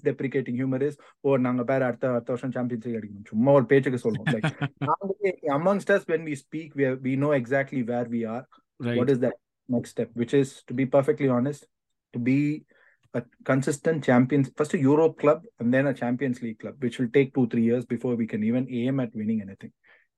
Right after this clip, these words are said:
Speaker 1: But in the next step, next two, three year horizon, Eddie Howe is the correct person because I think we, we can still expect more. I think he has more to give to us.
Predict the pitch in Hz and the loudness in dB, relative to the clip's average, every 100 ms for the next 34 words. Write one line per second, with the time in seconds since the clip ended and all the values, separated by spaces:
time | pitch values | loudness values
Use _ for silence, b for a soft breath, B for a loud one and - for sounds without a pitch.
0 | _ _ - 123 127 127 127 135 - - | _ _ -4 2 6 8 6 4 2 2
1 | - 143 - 165 - 123 127 - 139 139 | 2 0 -2 -6 -2 -2 0 -4 -2 0
2 | 139 139 127 120 127 127 113 117 120 113 | 0 0 2 2 2 2 0 0 0 0
3 | 110 110 151 _ 117 113 120 127 113 113 | -4 -4 -10 _ -4 0 0 0 -2 -6
4 | 104 - 107 113 139 123 110 135 131 - | -6 -8 -10 -8 -8 -6 -2 0 0 -4
5 | b b b _ - 117 151 131 131 127 | b b b _ 0 4 4 6 8 6
6 | 139 123 123 117 113 123 113 - 143 113 | 6 8 10 8 4 2 2 4 4 4
7 | - 127 - 120 113 110 139 127 123 127 | 0 -4 0 -2 0 0 2 2 2 2
8 | 127 135 120 117 113 117 101 | 2 2 0 -4 -2 -6 -6